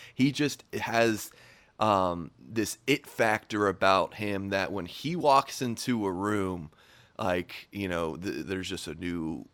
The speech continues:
energy. And I keep saying that people run through a wall for him. Um, you know, it, that, that, I just think that's true. You know, I don't, maybe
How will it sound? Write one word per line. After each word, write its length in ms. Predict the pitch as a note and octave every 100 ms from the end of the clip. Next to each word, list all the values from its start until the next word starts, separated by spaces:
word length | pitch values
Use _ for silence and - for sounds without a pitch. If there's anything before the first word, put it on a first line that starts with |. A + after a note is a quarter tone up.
| _
energy. 720 | - F#2+ D#2+ C#2 - G#1 A#1+ - -
And 140 | G2
I 60 | F#2+
keep 300 | - C3 B2+
saying 400 | - A2 G#2 F#2
that 200 | E2+ -
people 340 | G#2+ G#2 G#2+
run 220 | G2+ G2+ G2+
through 160 | G#2+
a 40 | G#2
wall 260 | B2 F#3+
for 360 | - G#2 F#2 F#2
him. 200 | F#2 F2+ - - - - -
Um, 560 | G2 F#2 F#2 F#2 F2 _ -
you 160 | G#2+ G2
know, 240 | F2+ G2
it, 220 | G2 F#2+ E2+
that, 240 | F#2+ -
that, 260 | D2 - F2+
I 100 | A#2
just 260 | E3 -
think 180 | E3+ F3
that's 280 | D3+ - -
true. 320 | - G3 A2+
You 100 | F#2+
know, 100 | F#2
I 40 |
don't, 220 | G#2 - G#2+
maybe 380 | B2 G#2 G2